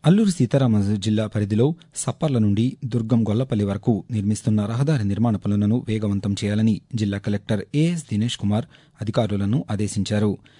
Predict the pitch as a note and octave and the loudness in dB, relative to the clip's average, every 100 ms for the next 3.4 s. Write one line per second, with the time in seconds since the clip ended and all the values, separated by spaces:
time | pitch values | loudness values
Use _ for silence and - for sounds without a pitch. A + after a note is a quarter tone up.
0 | - _ - B2 E3+ G#3+ F3+ A2 A2 B2 | -20 _ -4 2 4 4 4 2 0 -2
1 | A2 A#2+ C3+ C#3 G#2+ G#2 G2+ G#2+ A#2 - | -2 -2 0 -2 0 0 2 2 0 -4
2 | - - - C3 - D#3 D#3 D3+ G#2 G#2+ | -16 -14 -6 -4 -2 0 0 -2 -2 -2
3 | C3 A2+ A2 B2 | 0 2 2 -2